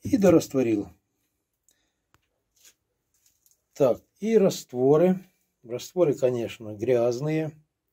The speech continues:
были. Да и сейчас тоже. Вот такие прокладочки там, изоляторы, все такое.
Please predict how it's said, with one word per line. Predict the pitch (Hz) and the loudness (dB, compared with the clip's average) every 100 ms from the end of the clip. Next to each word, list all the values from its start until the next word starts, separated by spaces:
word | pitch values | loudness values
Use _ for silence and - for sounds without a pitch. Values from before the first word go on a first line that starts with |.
| _ _ _ _ _ _ _ _ | _ _ _ _ _ _ _ _
были. | 135 147 147 143 135 - _ _ _ _ _ _ _ _ _ _ _ _ | -2 0 2 0 -4 -8 _ _ _ _ _ _ _ _ _ _ _ _
Да | 180 175 | -4 -2
и | 135 | -2
сейчас | 139 - 131 - | -4 -4 -6 -6
тоже. | 151 135 101 - _ _ _ _ _ _ _ _ _ _ _ _ _ _ _ 135 | -4 -4 -4 -12 _ _ _ _ _ _ _ _ _ _ _ _ _ _ _ -4
Вот | 131 131 - _ _ _ _ | 0 0 -4 _ _ _ _
такие | 127 - 139 127 | -10 -4 0 2
прокладочки | - 147 214 202 170 165 - | 0 -4 0 0 0 -6 -8
там, | 147 139 131 - _ _ _ _ _ _ _ _ _ _ | -4 -4 -4 -8 _ _ _ _ _ _ _ _ _ _
изоляторы, | 113 107 139 185 - 147 135 | -10 -2 2 2 0 0 -2
все | 131 - 113 | -2 -10 -14
такое. | - 104 165 151 131 | -12 -14 -4 -2 -2